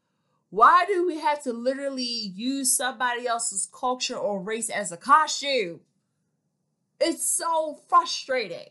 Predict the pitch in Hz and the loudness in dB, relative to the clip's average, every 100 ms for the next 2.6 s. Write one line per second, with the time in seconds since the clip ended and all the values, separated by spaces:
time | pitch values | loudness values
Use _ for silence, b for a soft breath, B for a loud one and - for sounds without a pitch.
0 | _ _ _ _ _ _ - 311 - 285 | _ _ _ _ _ _ 2 4 4 2
1 | 294 294 - - - 320 320 269 226 208 | 4 2 2 -2 0 2 2 2 -2 -4
2 | 202 175 151 135 87 65 | -6 -6 -6 -8 -10 -14